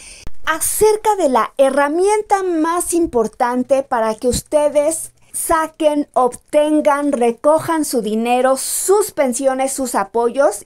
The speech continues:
y sí, me refiero a la tarjeta del bienestar. El presidente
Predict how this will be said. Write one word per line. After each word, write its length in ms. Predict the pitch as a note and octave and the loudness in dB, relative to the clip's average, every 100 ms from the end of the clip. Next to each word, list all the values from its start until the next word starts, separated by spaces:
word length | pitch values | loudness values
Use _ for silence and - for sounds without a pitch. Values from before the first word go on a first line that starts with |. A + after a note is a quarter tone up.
| - | -2
y 140 | D4 | 0
sí, 360 | - - F#4+ A4+ - - - | 0 2 2 0 -10 -18 -2
me 160 | A#3 | 0
refiero 600 | A#3+ A#3 A#3+ D4 D4+ E4 - | 2 0 0 2 2 0 -2
a 120 | B3 A3+ | 0 0
la 120 | G3 | 0
tarjeta 500 | - G3+ B3 A3 A3 | -2 -6 -4 -4 -2
del 120 | G#3 | 0
bienestar. 600 | F#3 F3+ - E3 D3 - - - - | -2 -4 -8 -10 -14 -16 -16 -14 -6
El 140 | - F#4 | -4 0
presidente 560 | F#4+ F#4 G4+ A4 A4 | 0 2 2 0 -2